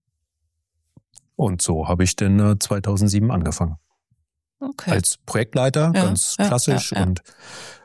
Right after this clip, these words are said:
Speaker 1: ähm, dann kam irgendwann Seniorprojektleiter, Niederlassungsleiter.
Speaker 2: Ja.
Speaker 1: Jetzt Geschäftsführer seit, ich glaub, zweitausendachtzehn.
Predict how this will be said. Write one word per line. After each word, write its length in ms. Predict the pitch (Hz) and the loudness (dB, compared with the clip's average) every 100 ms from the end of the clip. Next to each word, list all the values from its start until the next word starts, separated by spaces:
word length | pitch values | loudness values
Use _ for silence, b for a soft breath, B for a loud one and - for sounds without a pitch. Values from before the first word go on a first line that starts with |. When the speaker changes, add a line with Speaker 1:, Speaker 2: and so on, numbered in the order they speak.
| _ | _
Speaker 1:
ähm, 320 | 87 85 85 85 | -2 -2 -2 -2
dann 100 | 85 | 0
kam 300 | 95 90 - | 0 -2 -2
irgendwann 280 | - 90 85 | 0 2 2
Seniorprojektleiter, 800 | 85 127 123 107 110 98 107 95 | 2 4 2 0 -2 0 0 2
Niederlassungsleiter. 760 | 101 101 95 - 87 95 87 87 | 2 4 2 2 0 0 0 0
Speaker 2:
Ja. 140 | 80 - _ _ _ - | -4 -10 _ _ _ -4
Speaker 1:
Jetzt 380 | 82 - - | -2 -2 -6
Geschäftsführer 680 | - 90 85 - 98 85 80 _ | -6 -6 -6 -2 -2 -2 -6 _
seit, 340 | - 92 82 - _ _ _ - | -4 -4 -4 -8 _ _ _ -8
ich 80 | |
glaub, 180 | - 90 | -6 -4
zweitausendachtzehn. 880 | - - - - 87 113 - 85 78 | -4 -4 -2 -2 -2 -2 -2 -2 -4